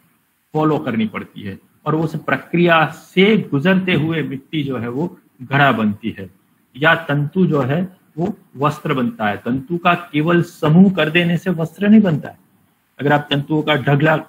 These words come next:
एक बड़ा सा ढेर कर देते हैं तो वस्त्र थोड़ी ना होता है। तंतु का समूह तो वो भी है, किंतु उनको arrange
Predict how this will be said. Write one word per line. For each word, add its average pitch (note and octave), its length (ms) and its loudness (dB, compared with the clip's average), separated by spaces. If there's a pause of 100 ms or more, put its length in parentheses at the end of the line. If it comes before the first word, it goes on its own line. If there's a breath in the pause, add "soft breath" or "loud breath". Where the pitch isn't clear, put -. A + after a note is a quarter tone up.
(280)
एक B2 160 -14
बड़ा C3+ 180 -2
सा C#3+ 200 -2 (200)
ढेर D3 240 0
कर C#3+ 140 -2
देते D#3 240 -4
हैं G2 140 -8 (520)
तो E3 160 0
वस्त्र D#3 360 -4
थोड़ी G3+ 140 -2
ना A3+ 80 -4
होता B2+ 260 -6
है। - 160 -16 (400)
तंतु A2 240 -14
का D#3 120 -6
समूह C#3+ 300 -4
तो F#3 120 -6
वो G3+ 160 2
भी G3+ 140 4
है, A2 160 -4 (720)
किंतु D#3+ 320 -4
उनको E3+ 840 -4 (240)
arrange D3+ 640 2